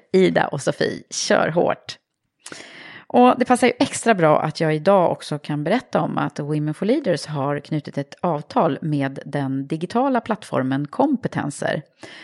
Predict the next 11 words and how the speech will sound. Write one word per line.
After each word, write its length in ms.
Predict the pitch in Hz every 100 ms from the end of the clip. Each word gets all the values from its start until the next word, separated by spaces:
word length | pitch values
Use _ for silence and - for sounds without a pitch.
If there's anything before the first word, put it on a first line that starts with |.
| -
där 100 | -
du 80 | 226
kan 140 | 202 170
träffa 400 | 165 147 - 185
en 140 | 175 151
coach 460 | - 175 240 - -
eller 280 | 233 226
terapeut 680 | 233 226 208 170 185 - - - -
enkelt 520 | 175 220 220 165 - -
via 360 | 139 127 107
video. 480 | 147 180 180 - -